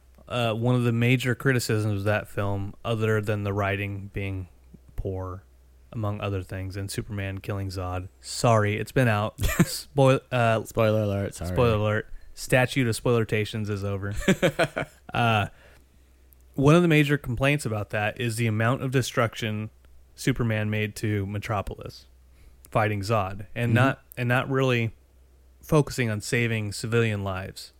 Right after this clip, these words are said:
Speaker 2: Sure.
Speaker 1: Right? He didn't try to get Zod out of the city. He, like, fought him and, like, destroyed how many buildings, killed how many people. Um,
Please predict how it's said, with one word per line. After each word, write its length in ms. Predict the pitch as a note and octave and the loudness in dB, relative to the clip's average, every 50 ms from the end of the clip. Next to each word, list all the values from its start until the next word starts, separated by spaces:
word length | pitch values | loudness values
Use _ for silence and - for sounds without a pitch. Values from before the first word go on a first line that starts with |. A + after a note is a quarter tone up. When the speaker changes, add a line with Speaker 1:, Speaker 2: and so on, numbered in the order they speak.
| _ - - | _ -8 -4
Speaker 2:
Sure. 240 | - F3+ G#2+ D#2+ - _ _ - | -2 0 0 -2 -4 _ _ 0
Speaker 1:
Right? 260 | A2 G#2+ A2+ A#2 - C#3+ | 0 0 0 -2 -4 -6
He 100 | - C3+ | -2 0
didn't 200 | C3+ C#3+ C#3+ C#3 | 2 2 2 2
try 160 | - C#3+ C3 B2+ | 2 2 4 4
to 100 | B2 A#2+ | 2 2
get 240 | A2+ A#2+ B2 A#2 | 0 0 -2 0
Zod 300 | A2+ A2 A2+ G#2+ A2 A2 | 0 2 2 4 4 4
out 100 | G#2+ G#2 | 4 2
of 120 | G#2 G2+ G2 | 2 0 -2
the 40 | F#2 | -4
city. 400 | - - A2+ G#2 G2+ F#2+ F#2+ F#2+ | -4 -4 -4 -4 -4 -6 -6 -6
He, 220 | G#2 A2 A2 G#2+ | -4 -2 -2 -2
like, 180 | G#2 G2+ G2+ - | -2 -4 -6 -4
fought 300 | - - A2 G#2 G2 G2 | -4 -2 0 0 -2 -2
him 140 | G2 G2 | -6 -8
and, 60 | G2 F#2+ | -8 -8
like, 180 | F#2+ G2 F#2+ - - - - - _ _ _ _ _ - | -8 -10 -10 -12 -18 -20 -20 -20 _ _ _ _ _ -12
destroyed 420 | - A2+ G#2+ - - A#2+ A2 G#2 | -8 -8 -6 -2 0 0 0 2
how 120 | G#2 A#2+ A#2+ | 0 0 0
many 140 | A#2 A2+ G#2 | 0 0 0
buildings, 420 | G#2 G#2 G2+ G2 G2+ G2+ G2 - | 0 0 0 0 -2 -4 -6 -6
killed 220 | - A2 G2+ G2+ | -6 -6 -6 -4
how 80 | G#2+ G#2+ | -4 -6
many 160 | G#2 G2 F#2+ | -6 -6 -6
people. 420 | - G2 G#2 - - - - - - - - - - - - _ _ _ - _ - | -6 -8 -8 -8 -10 -14 -14 -16 -18 -20 -20 -20 -20 -20 -20 _ _ _ -20 _ -4
Um, 460 | A2+ A2 A2 A2 G#2+ G#2 G#2 G2+ G#2 | -2 0 0 0 0 0 -2 -4 -8